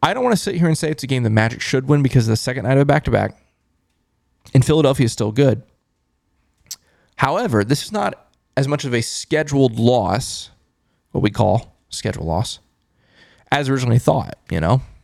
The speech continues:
When you look at the schedule and you see, oh, you're playing Philly on the second night of a back-to-back when they have a day of rest, you automatically think a loss. But without Embiid, I think it's possible. I think it's possible that this team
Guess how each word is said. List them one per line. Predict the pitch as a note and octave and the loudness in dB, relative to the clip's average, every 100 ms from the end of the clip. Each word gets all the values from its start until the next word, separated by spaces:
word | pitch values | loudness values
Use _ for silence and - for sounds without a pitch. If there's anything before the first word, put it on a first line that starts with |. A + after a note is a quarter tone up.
| _ _ - _ _ _ _ _ _ | _ _ -20 _ _ _ _ _ _
When | - | 4
you | C3 | 4
look | D#3 | 4
at | D3+ | 2
the | A#2 | -2
schedule | - - D#3+ C3 | -2 -6 -4 0
and | A2+ | 2
you | A2+ | 2
see, | - A#2+ A2 | 0 -4 -2
oh, | D3 | 0
you're | E3+ A#2+ | 2 2
playing | - B2+ A#2+ A2+ - - | 4 4 4 0 -4 -2
Philly | D#3 D3+ | 2 4
on | A#2 | 4
the | A2+ | 0
second | - D#3 | -2 -4
night | C3+ B2 | 0 0
of | |
a | A2 | 2
back-to-back | G#2+ A2+ G#2+ G2+ G2 | 0 2 0 0 0
when | A2 G#2+ | 0 2
they | C3 | 2
have | B2+ A#2 | 2 2
a | |
day | G#2+ | 2
of | G2+ G2+ | 2 2
rest, | G2+ F#2+ G2+ - - _ _ _ _ _ | 2 2 0 -4 -14 _ _ _ _ _
you | A#2+ B2+ | 2 4
automatically | G#2+ C#3+ B2+ A2+ | 4 2 0 0
think | G#2 A#2 | 0 0
a | A2 | 2
loss. | B2+ G2 - | 2 0 -2
But | D#3+ | 0
without | C3+ E3+ G3 | 2 2 0
Embiid, | E3+ C#3+ G3 A#3+ - | 2 2 4 2 2
I | - | 0
think | - C3 | 2 -2
it's | - | -4
possible. | - C4 - - - | -6 -6 -6 -8 -8
I | - | 0
think | D3 E3+ | 2 2
it's | - | -2
possible | - - - A#2+ | -2 -2 0 0
that | |
this | A#2 C#3+ | 0 -2
team | - B2 B2+ | 0 2 2